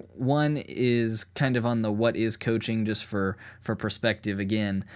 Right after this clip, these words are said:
Uh, listen to a podcast on EntreLeadership, which is, uh, the Dave Ramsey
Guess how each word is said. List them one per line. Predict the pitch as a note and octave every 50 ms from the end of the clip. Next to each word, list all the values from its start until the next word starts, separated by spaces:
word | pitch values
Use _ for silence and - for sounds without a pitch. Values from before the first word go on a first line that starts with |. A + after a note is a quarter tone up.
| - - - - -
Uh, | - E2+ D2 C2+ B1+ G1+ G1+ G1+ -
listen | - C#3 D3+ C#3+ D3+ C#3+
to | C3+
a | B2 G#2+
podcast | - C3+ B2+ A#2 A2+ - A#2+ A#2 A2+ - -
on | G#2+ A2 G#2+ G#2+ G#2+ -
EntreLeadership, | - B2 B2+ A#2+ - A2+ A2 A2+ A#2+ A#2+ A#2 A2+ A2 - - G2+ G#2 - - - - -
which | - A2 G#2+ - -
is, | G#2 G2+ G2+ G2+ G2+ - -
uh, | - C2+ A1 G#1 - -
the | - A#2 A2+
Dave | G#2 A#2+ A#2+ A#2+ A2
Ramsey | A2 A2 A2+ A#2 A#2 A2+ G#2+ A2+ A2 A2 G#2+ G#2+ G#2+ G#2+ G#2